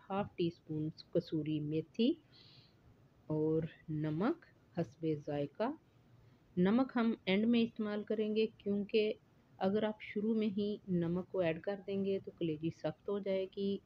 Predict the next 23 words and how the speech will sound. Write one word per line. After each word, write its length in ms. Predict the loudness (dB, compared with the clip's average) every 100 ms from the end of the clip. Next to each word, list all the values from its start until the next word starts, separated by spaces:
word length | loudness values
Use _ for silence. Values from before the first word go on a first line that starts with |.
| -6
और 280 | -2 -2 -4 _ _ _ -20 _ -14 0
बिल्कुल, 440 | 0 0 0 0
अ, 800 | 0 -6 -2 2 4 2 2 0 -4 -10 -20 -20 -12
अच्छी 280 | -12 -6 -4
नहीं 260 | -4 -4 -2
बनेगी। 440 | -2 -2 0 -4 _ -20 -20 _ -20 _ _ _ _ -20 -6
और 160 | -4 0
dish 220 | -2 -2
out 160 | -4 -4
करते 380 | -2 -6 -4 -6
हैं, 480 | -4 -2 -2 -2 0
बिल्कुल 380 | -2 -2 -6 -8 -2
ready 400 | 0 0 0 -2
है 180 | 0 0
ये। 220 | 0 0 -8 -20 -20 -20 -20 _ -20 _ -20 -20 -20 _ _ _ -20 _ _ -2
ये 100 | 0
देख 240 | 2 -2 0
सकते 340 | -4 -2 -2
हैं 160 | 0 0
माशाल्लाह 580 | 0 -2 -4 -4 -2 -4 -4
बहुत 340 | -8 -4 -8 -6
ही 260 | -4 -4 -6 -20 -20 -20 -6 -2
मज़ेदार। 720 | -2 0 -2 0 0 0 -4